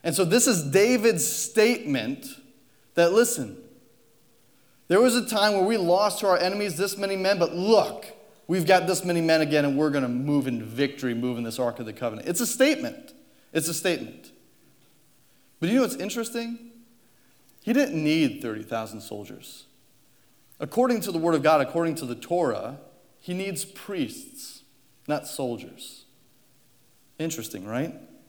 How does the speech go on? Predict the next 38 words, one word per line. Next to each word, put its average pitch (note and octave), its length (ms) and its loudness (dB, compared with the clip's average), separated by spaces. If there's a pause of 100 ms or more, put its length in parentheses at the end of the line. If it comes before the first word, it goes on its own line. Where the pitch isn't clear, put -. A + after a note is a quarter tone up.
(640)
Now, E3 320 4 (180)
second, E3+ 560 0 (1040)
why F#3+ 300 0
is A#3+ 140 2
the F#3+ 100 -2
cart E3+ 760 0
being E3+ 300 -4
carried D#3 760 -2
on D#3+ 140 -6
a C#3+ 100 0
new F3 600 -4 (320)
cart? - 580 -8 (640)
Because G#3 240 2
in A3 100 0
the G3 60 0
Torah, C#4+ 380 4
it's - 100 -2
very C4 240 2
clear C4 400 0
that D#3+ 480 0
there's F#3+ 200 4
supposed C4 240 0
to G3 100 -4
be - 80 -8
poles A#3 640 -2 (140)
overladen G#3 540 2
with D#3+ 160 0
gold G3 440 2 (100)
running G3+ 300 2
through A3 180 -6
the F3+ 100 0
sides A#3 500 2
of F3 80 0
the F3 80 6
Ark F3 180 4
of E3+ 60 -4
the D3+ 80 -4
Covenant, F3 480 -2